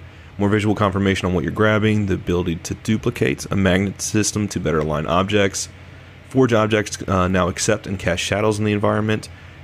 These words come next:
and there's trait zones that can affect the Spartan's ability. So, um, I don't really have anything else too much for Forge, but just for the,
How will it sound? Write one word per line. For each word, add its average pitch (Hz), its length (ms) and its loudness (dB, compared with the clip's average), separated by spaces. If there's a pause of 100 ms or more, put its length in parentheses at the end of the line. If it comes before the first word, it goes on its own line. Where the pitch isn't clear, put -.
and 95 220 2
there's 90 140 2
trait 98 260 -2
zones 85 360 -2
that - 100 -10
can 92 120 -2
affect 95 340 -2
the - 100 -2
Spartan's - 480 -4
ability. 92 500 0
So, 98 340 2 (440)
um, 101 260 2
I 107 80 0
don't 131 140 0
really 120 140 4
have 113 140 2
anything 107 300 2
else 95 240 2
too 101 200 -2
much 95 200 0
for - 160 -4
Forge, 98 560 0
but 85 100 -2
just 92 140 -2
for 90 100 -6
the, 82 220 -2